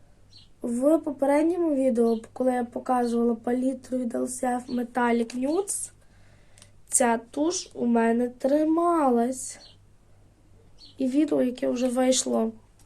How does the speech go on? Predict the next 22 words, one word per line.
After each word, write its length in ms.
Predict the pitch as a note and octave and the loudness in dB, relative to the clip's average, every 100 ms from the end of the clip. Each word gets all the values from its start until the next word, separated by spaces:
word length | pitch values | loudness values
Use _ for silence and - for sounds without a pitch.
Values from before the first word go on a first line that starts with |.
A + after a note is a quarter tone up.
| - - - - - - - | -20 -20 -20 -20 -20 -20 -8
про 300 | B3 C4+ B3+ | 2 4 4
мою 320 | A#3+ A#3+ B3+ | 4 2 0
біжутерію, 800 | A#3 A#3+ A#3+ - D#4 F#4 E4 C4 | 0 -2 -2 2 4 6 4 2
також 460 | - C#4+ E4 C4 | 2 0 0 -4
туш 280 | - C4+ D#4+ | -4 -2 -2
стояла. 1000 | - - - C#4 B3 A#3+ G#3+ G#3+ A#3 D4+ - - - - - - - - | 0 -2 -2 -4 0 0 0 0 0 -2 -4 -18 -20 -20 -20 -20 -20 -10
Я 280 | B3 C4+ D4 | -2 0 2
не 160 | C#4+ | 0
розумію, 580 | C4 B3 B3+ B3+ A#3+ A#3 | -2 -2 0 2 2 0
в 40 | |
чому 300 | - B3 A#3+ | -4 -4 -4
прикол. 540 | A#3 A#3 - B3+ D4 F4+ | -2 -6 -2 2 2 2
Вона 220 | C#4+ C4 | 0 0
осипалась, 540 | B3 B3 A#3+ C4+ C#4+ | -2 -6 0 2 0
осипалась. 580 | - A#3 - A#3+ E4 F#3+ | -4 -8 -2 0 2 0
Потім 380 | - C#4 C#4 C4 | 0 -2 0 0
раптово, 500 | B3 - C4 D4 C4+ | -2 0 4 4 2
коли 220 | C4+ B3+ | 0 -2
вона 200 | B3+ B3+ | 0 0
мені 160 | C4 B3+ | 0 0
перестала 460 | A#3 A#3 - B3+ | -2 -6 0 0
подобатись, 680 | B3+ A#3+ A#3+ C4 C#4+ - A#3+ | 0 -4 -6 -4 -8 -8 -14